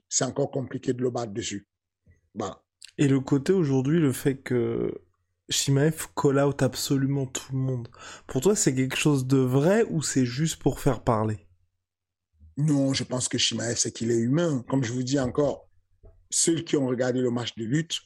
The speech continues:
Speaker 1: ont vu au deuxième round qu'on avait un être humain. Au premier round, il est arrivé, c'était pas humain.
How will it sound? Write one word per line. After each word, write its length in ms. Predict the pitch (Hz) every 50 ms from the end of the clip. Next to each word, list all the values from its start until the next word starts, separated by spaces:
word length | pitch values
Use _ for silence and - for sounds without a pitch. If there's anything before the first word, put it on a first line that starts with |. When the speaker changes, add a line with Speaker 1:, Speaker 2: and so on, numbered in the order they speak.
| _ _ _ -
Speaker 1:
ont 100 | 143 139
vu 220 | 131 107 98 139 131
au 40 |
deuxième 380 | 120 120 123 117 110 127 135 139
round 180 | 123 147 147 131
qu'on 160 | - 127 127
avait 200 | 123 113 123 127
un 80 | 123
être 260 | 123 120 - - - 160
humain. 320 | 175 185 190 175 151 - _ _ _ _ _ _ _ _ _ _ - - - _ _ _ _ -
Au 80 | 151
premier 300 | 151 151 170 151 156 160
round, 200 | 151 - 160 147 139
il 120 | 135 135
est 40 | 131
arrivé, 340 | 127 120 113 120 123 135 143
c'était 240 | - - 117 123 117
pas 160 | - 127 - -
humain. 380 | 135 160 180 190 175 139 -